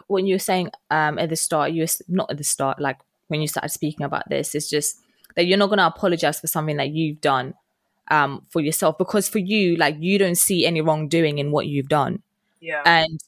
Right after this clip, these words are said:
Speaker 1: that's what we were saying earlier, that sometimes people don't know that they've, it's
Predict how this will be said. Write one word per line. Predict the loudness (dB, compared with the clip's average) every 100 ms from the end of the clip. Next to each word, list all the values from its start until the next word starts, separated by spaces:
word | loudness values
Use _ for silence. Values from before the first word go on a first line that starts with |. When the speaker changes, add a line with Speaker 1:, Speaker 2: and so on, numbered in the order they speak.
| -4
Speaker 1:
that's | 2 2 2
what | 0
we | 0
were | 0
saying | 0 0 0 0
earlier, | 2 2 0
that | 0
sometimes | 0 0 0 0 0 0
people | 0 -2 0 0
don't | 0 0
know | 2 2
that | 2 0 -2 -12 _ _ _
they've, | 0 0 -2 _ _ -6
it's | -2